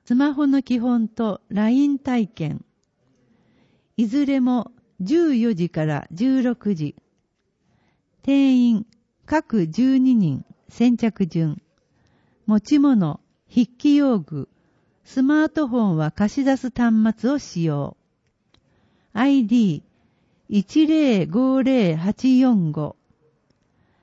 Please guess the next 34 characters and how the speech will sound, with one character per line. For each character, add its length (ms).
丸 320
二、 320
パ 140
ソ 140
コ 160
ン 120
教 260
室、 420
全 380
二 100
回。 320
日 360
時、 260
十 260
二 160
月 320
十 240
六 300
日 260
火 200
曜、 360
十 300
七 280
日 300
水 380
曜、 300
十 260
三 320
時 120
三 320
十 160
分 380
か 140
ら 240